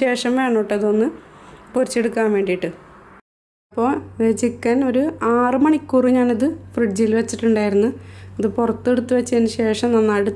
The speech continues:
തണുപ്പ് മാറിയതിന് ശേഷം വേണം നമുക്കിതൊന്ന് ഫ്രൈ ചെയ്തെടുക്കാൻ വേണ്ടിയിട്ട്. നമുക്കിതൊന്ന് ഫ്രൈ ചെയ്തെടുക്കാം. ഒരു പാൻ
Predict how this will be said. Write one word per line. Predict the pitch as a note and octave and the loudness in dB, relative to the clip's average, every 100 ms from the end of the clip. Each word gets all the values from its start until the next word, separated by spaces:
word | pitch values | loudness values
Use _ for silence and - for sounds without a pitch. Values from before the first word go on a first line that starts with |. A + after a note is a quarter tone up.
| A#3+ | 0
തണുപ്പ് | A#3 A#3 - C#4 | 0 0 0 0
മാറിയതിന് | C#4 A#3+ A3 | 2 0 0
ശേഷം | A#3 G#3+ A3 G#3+ | -2 -2 -2 0
വേണം | G#3 G#3 | 2 2
നമുക്കിതൊന്ന് | G#3+ G3+ G#3+ G3+ G3+ A#3 - - - - - | 0 0 0 2 2 2 -2 -12 -20 -20 -8
ഫ്രൈ | A#3 G#3+ G3+ | -4 -2 0
ചെയ്തെടുക്കാൻ | G3+ G3 G3+ G3+ F#3+ F#3+ | -2 -2 -2 -2 0 0
വേണ്ടിയിട്ട്. | F#3 F#3 F#3 C4+ - - - | 0 -2 -2 -4 -6 -14 -8
നമുക്കിതൊന്ന് | D4 C4 B3+ A#3 C4 - | -2 2 2 2 0 -2
ഫ്രൈ | C4 G#3+ G3+ | -2 0 0
ചെയ്തെടുക്കാം. | G3+ F#3+ F3+ - - - - - - - - - - - - - - _ _ _ _ - - - - G#3+ | 0 0 -2 -6 -10 -14 -20 -20 -20 -18 -18 -18 -18 -18 -18 -18 -20 _ _ _ _ -20 -20 -16 -4 -2
ഒരു | B3 B3+ | 0 0
പാൻ | C4 B3+ | 0 0